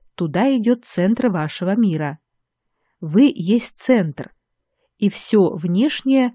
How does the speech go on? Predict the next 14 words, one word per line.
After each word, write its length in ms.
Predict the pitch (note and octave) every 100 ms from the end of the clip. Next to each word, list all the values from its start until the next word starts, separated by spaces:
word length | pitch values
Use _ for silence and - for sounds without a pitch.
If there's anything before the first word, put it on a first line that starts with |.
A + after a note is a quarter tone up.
| _
вращается 680 | E3+ D#3+ - - F#3+ B3 -
вокруг 340 | D#3+ D3 D#3 G3
этого 240 | G3+ G3+
центра. 640 | G3+ - D3+ D3 - F#3+ - _ _ _ _ _ _ _ _ _ _ _ -
Это 440 | G#3 G3 G3 F#3+ - _ _ _
первый 480 | - G#3+ F#3 D#3 D#3+
великий 440 | D#3 E3 E3+ - D#3+
урок 500 | D#3 G3 C#4+ - -
на 100 | E3+
пути 300 | D#3 - G3
к 100 | -
посвящению. 1000 | C4 - G#3 - - D#3+ D#3 D3+ C#3+ D3 _ _ _ _ _ _ _
Запечатлейте 880 | - G3 F3+ - E3+ E3 A3+ C#4 -
его 440 | F#3 D#3+ E3 D#3